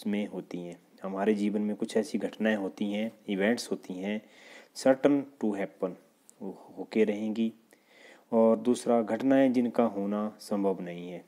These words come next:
और ऐसी कुछ घटनाएं हैं जिन, जिनका events not possible or not happen। तो इस प्रकार हम जीवन में दो तरह की घटनाओं से इसमें ये, ये घटनाएं जो हमारे जीवन में होकर रहती हैं और ये घटनाएं जो हमारे जीवन में नहीं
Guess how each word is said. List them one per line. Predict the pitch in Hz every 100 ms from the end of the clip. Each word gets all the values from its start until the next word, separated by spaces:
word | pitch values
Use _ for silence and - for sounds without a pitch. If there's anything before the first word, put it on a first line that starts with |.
| -
और | 101 101
ऐसी | 101 -
कुछ | 110 -
घटनाएं | 98 107 104 101
हैं | 110 113 - - - -
जिन, | 104 107 98
जिनका | 104 98 110 110 -
events | 104 113 127 135 - - - _ _ -
not | 110 127 - -
possible | 104 - - 95 90 - -
or | 98 92
not | 92 92 - 151 - - 90
happen। | - 90 87
तो | -
इस | 113
प्रकार | - 101 - 95
हम | 90 98 117 - - - - -
जीवन | 107 104 117 127
में | 110 113 - _ _ _ _ _ _ _ _ -
दो | 113 120
तरह | 127 110 101
की | - 95
घटनाओं | 92 98 98
से | - 139 170 - - - _ -
इसमें | 101 - 139 - -
ये, | 95 92 -
ये | 127
घटनाएं | 110 107 113 120 113
जो | 110
हमारे | 98 98 98
जीवन | 92 95 196
में | 92
होकर | 92 - -
रहती | - - 220
हैं | 113 113
और | - 104 107
ये | 110
घटनाएं | 101 104 110 113
जो | 107 101
हमारे | 98 95
जीवन | 90 90 92
में | 95
नहीं | 98 92 95 156